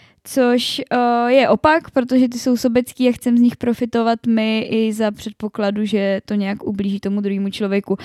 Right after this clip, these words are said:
A jsou to takový ty, mm, nechci říct, že nejhnusnější, ale takový ty vlastně ve výsledku nejvíc bolestivý lži, který, eh, je, o to je to horší, že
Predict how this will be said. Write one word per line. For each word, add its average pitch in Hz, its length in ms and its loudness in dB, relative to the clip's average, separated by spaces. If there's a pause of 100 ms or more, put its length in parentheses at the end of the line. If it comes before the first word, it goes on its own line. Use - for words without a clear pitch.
(240)
A 226 100 -2
jsou 233 140 0
to 214 120 -2
takový 214 380 -2
ty, 214 200 -4 (280)
mm, 214 380 0 (540)
nechci 269 220 4
říct, 302 120 0
že 349 80 2
nejhnusnější, 247 800 4
ale 247 100 2
takový 262 320 -2
ty 269 80 -2
vlastně 262 320 0
ve 254 80 4
výsledku 247 400 0
nejvíc 254 340 4
bolestivý 226 840 0
lži, 175 320 -2 (400)
který, 247 600 2
eh, - 80 -8 (1200)
je, 170 200 0
o 262 120 6
to 277 100 2
je 269 120 4
to 277 160 6
horší, 254 500 2
že 247 320 2